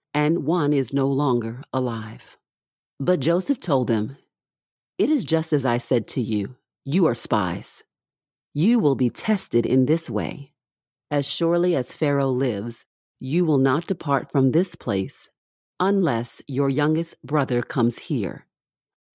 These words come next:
One of you must go and get your brother, while the rest of you remain in prison. In this way, your words may be tested to see if you are telling the truth.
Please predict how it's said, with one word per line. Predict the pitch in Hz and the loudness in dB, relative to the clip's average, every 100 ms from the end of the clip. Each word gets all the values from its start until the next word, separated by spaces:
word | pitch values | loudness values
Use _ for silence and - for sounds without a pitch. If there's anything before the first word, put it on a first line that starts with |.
| _ | _
One | 131 165 208 | 0 2 2
of | 190 | 2
you | 139 151 | 2 2
must | 139 127 110 | 2 0 -2
go | 143 139 | 2 4
and | 131 127 | 4 2
get | 139 | 0
your | - | -2
brother, | 113 123 120 95 76 - _ _ _ | -2 0 0 -2 -10 -16 _ _ _
while | - 139 135 | -2 0 2
the | 139 | 2
rest | 131 180 202 - | 2 0 -2 -4
of | 135 | -4
you | 117 127 123 | -2 0 2
remain | 120 131 151 165 170 | 2 2 2 2 0
in | 127 117 | -2 -6
prison. | - 165 - 98 147 _ _ _ _ _ - | -2 -2 -2 -4 -8 _ _ _ _ _ -2
In | 202 226 | 0 2
this | 214 208 | 0 0
way, | 143 143 | 0 0
your | 143 131 151 | 2 2 0
words | 135 135 143 135 131 | 0 0 2 0 0
may | 123 | 0
be | 120 117 | 0 -4
tested | - 156 143 - 120 - | -4 -4 -4 0 -2 0
to | 127 | -2
see | - - 196 117 | -2 0 0 0
if | - 127 | -2 0
you | 143 | 2
are | 120 | 0
telling | 110 - 156 101 113 | -2 -2 0 2 2
the | 147 | -2
truth. | - 156 120 | -4 -2 -2